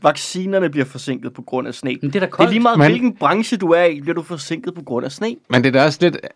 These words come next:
Speaker 3: ærgerligt på en eller anden måde efter hele det her år, at man får sådan en oplevelse af, at er det Groundhog Day, eller hvad, <laughs> hvad sker der? Det er jo det samme, jeg hører
Speaker 1: Det var
Speaker 3: hver
Speaker 1: sgu da
Speaker 3: år.
Speaker 1: også i den her uge.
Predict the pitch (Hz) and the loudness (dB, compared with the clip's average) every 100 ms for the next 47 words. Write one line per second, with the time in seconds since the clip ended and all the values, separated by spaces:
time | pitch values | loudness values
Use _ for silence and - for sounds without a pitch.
0 | - 120 135 175 147 147 147 151 143 147 | -6 2 4 4 2 2 2 2 4 4
1 | 147 - 143 123 151 160 160 147 135 147 | 4 2 2 4 4 4 6 8 6 6
2 | 131 117 127 147 139 143 131 135 139 147 | 4 4 0 0 0 0 0 2 4 2
3 | 131 135 135 135 127 - 117 117 127 120 | 2 2 2 4 2 2 0 0 4 6
4 | 143 143 175 131 139 135 131 123 123 143 | 6 6 4 4 4 6 6 6 6 4
5 | - 165 160 139 196 180 180 131 - - | 4 4 4 4 8 10 10 6 -2 0
6 | 165 143 139 143 160 180 143 143 160 156 | 4 6 6 6 6 6 6 8 8 10
7 | 160 156 160 165 233 226 160 147 123 | 8 8 8 6 2 -2 -4 -2 -4